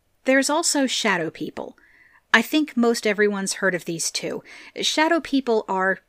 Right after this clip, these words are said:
just that. They're shadows that look and act solid.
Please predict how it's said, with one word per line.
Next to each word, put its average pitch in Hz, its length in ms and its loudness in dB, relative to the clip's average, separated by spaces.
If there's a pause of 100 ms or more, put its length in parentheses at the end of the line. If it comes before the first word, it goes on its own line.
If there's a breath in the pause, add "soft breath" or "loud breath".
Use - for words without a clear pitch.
just - 240 -2
that. - 240 0 (300)
They're 175 380 2
shadows 233 560 -2
that - 200 -4
look 190 400 -4
and 180 180 -6
act - 280 -2
solid. - 500 -4